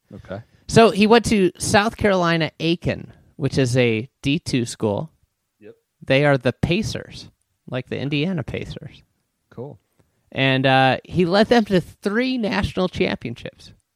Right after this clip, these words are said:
Speaker 2: Pretty crazy. Three
Speaker 1: That's
Speaker 2: ti-
Speaker 1: ama-, national?
Speaker 2: National.
Speaker 1: State. Oh, national. We're talking about, yeah. Okay,
Speaker 2: College.
Speaker 1: college. Got it. Got it. Got it.
Speaker 2: So, uh, he played the Hooters Tour for three years. Like, he was very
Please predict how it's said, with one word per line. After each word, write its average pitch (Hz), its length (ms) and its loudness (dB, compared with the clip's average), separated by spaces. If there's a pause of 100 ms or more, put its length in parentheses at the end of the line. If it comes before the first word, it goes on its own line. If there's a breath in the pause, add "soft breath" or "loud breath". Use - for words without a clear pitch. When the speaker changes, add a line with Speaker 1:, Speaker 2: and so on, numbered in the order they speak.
(2000)
Speaker 2:
Pretty 240 180 -2
crazy. - 540 -4 (600)
Three 202 240 -4
Speaker 1:
That's 170 180 -8
Speaker 2:
ti- - 20 -16 (280)
Speaker 1:
ama-, 98 260 -20
national? 160 800 -6 (120)
Speaker 2:
National. 165 640 0 (540)
Speaker 1:
State. 95 440 -12 (920)
Oh, 135 200 -8
national. 131 500 -12
We're 113 60 -12
talking 107 260 -14
about, 87 240 -18
yeah. 90 120 -20
Okay, - 80 -20
Speaker 2:
College. 131 440 -2
Speaker 1:
college. - 340 -20 (100)
Got 90 120 -20
it. 95 80 -20 (140)
Got 92 160 -14
it. - 60 -20 (100)
Got 98 120 -20
it. - 140 -20
Speaker 2:
So, 208 360 4
uh, 180 460 4
he 214 160 -2
played 285 320 0
the 226 100 0
Hooters 254 360 0
Tour 160 500 0 (120)
for 170 120 -2
three 196 340 -4
years. 135 360 -2
Like, 165 160 -4
he 214 200 -4
was 156 260 -4
very 135 500 -2